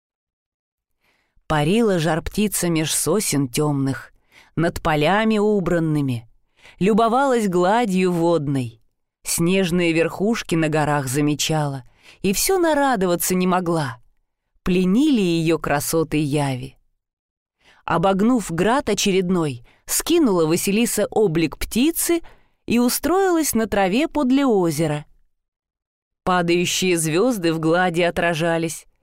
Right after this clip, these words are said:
лягушки меж камышей переговаривались, олени в тишине пробегали.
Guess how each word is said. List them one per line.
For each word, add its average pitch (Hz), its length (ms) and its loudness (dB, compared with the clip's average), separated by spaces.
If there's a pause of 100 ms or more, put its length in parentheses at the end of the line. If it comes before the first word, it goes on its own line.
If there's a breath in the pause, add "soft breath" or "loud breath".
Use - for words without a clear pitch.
(140)
лягушки 185 720 0
меж 277 220 0
камышей 240 560 2
переговаривались, 208 1120 0 (320)
олени 196 600 2
в - 80 -6
тишине 190 500 0
пробегали. 175 840 -2